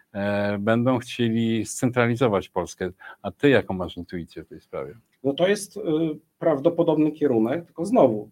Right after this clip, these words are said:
Speaker 2: tu jest, pojawia się pytanie o to, w jaki sposób będą zorganizowane, e, transfery funduszy europejskich, prawda? I czy na przykład pojawią się, gdyby pojawiła się taka tendencja po stronie rządu polskiego, czy wtedy nie zostałyby podjęte przez Unię Europejską kroki zmierzające do tego, żeby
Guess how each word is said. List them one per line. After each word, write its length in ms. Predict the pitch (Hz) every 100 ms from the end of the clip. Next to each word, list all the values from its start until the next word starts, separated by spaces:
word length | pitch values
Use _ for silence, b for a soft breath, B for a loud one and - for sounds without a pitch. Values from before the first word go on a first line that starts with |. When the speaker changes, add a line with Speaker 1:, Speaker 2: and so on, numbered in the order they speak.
| _
Speaker 2:
tu 120 | 131
jest, 200 | 147 - _ -
pojawia 220 | 135 139
się 120 | 151
pytanie 600 | 165 143 117 117 131 147 -
o 80 | 120
to, 360 | 120 139 131 131
w 40 |
jaki 200 | 113 -
sposób 300 | - 123 131
będą 240 | 113 127 127
zorganizowane, 760 | 127 123 123 123 110 104 101 113 127 131 135 135 127 123
e, 40 |
transfery 400 | 123 - 120 131
funduszy 380 | - 113 113 127
europejskich, 600 | 123 - 120 98 - 110 _ _ _ _
prawda? 320 | 113 123 139 131
I 460 | 120 117 113 113 -
czy 220 | - 147
na 140 | 123 120
przykład 480 | - 113 123 156
pojawią 460 | - 127 123 120 117
się, 160 | - 113
gdyby 340 | 117 135 117
pojawiła 420 | 120 113 117 113
się 140 | 110 113
taka 220 | 117 107
tendencja 580 | 113 110 107 107 110 101 b b b b b -
po 80 | 117
stronie 280 | 131 123 117
rządu 260 | 117 113
polskiego, 680 | 117 113 - 107 110 143 156
czy 260 | - 147 151
wtedy 680 | - - 113 117 135 170
nie 260 | 147 135 143
zostałyby 460 | 143 143 123 117 127
podjęte 460 | 139 113 110 135
przez 220 | 139 135
Unię 180 | 120 110
Europejską 560 | 117 139 - 110 147 131
kroki 320 | 127 110 135
zmierzające 480 | 123 113 120 120 117
do 80 | -
tego, 280 | 110 131 123
żeby 400 | 113 123 123